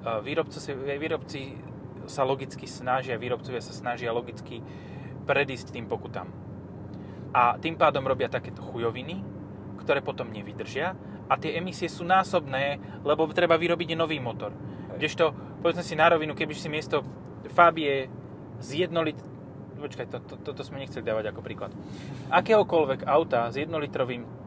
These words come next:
Speaker 1: trojvalcovým, oturbeným motorom, toto bola ináč konkrétne príklad, e, Volkswagen Group, čo si
Speaker 2: Hej,
Speaker 1: hovoril.
Speaker 2: hej.
Speaker 1: Tak, kebyže si miesto toho kúpiš, ja neviem, pätnásťročný Hammer H dva, ktorý má šesťlitrový osemválec,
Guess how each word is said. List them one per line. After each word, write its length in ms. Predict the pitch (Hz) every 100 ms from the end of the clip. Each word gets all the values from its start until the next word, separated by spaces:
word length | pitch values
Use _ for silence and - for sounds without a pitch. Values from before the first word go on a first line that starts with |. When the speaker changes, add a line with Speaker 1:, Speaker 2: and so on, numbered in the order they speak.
| -
Speaker 1:
trojvalcovým, 920 | - 143 160 147 123 123 120 117 - 135
oturbeným 560 | - 160 139 131 120
motorom, 340 | 123 135 139 139
toto 220 | 156 160
bola 240 | 147 143
ináč 240 | 143 135 -
konkrétne 420 | - 160 151 135 117
príklad, 400 | 127 123 127 123
e, 80 | - - - - 120 113 113
Volkswagen 500 | 143 147 147 113 107
Group, 220 | 113 -
čo 80 | 120
si 160 | -
Speaker 2:
Hej, 80 | 110
Speaker 1:
hovoril. 280 | 110 117 143
Speaker 2:
hej. 100 | - - - - - - -
Speaker 1:
Tak, 160 | - 131 - - - - -
kebyže 220 | 156 143
si 60 | 175
miesto 240 | 175 -
toho 240 | - 175 170
kúpiš, 320 | 165 131 139
ja 80 | 143
neviem, 240 | 147 143 120 - - - - - -
pätnásťročný 680 | 180 - 156 135 131 - 123
Hammer 320 | 135 143 127
H 80 | 113 120
dva, 260 | 110 113 - - - - - - - - -
ktorý 260 | - 147
má 140 | 143 147
šesťlitrový 680 | 139 175 165 170 165 156 156
osemválec, 680 | 151 - 123 113 104 120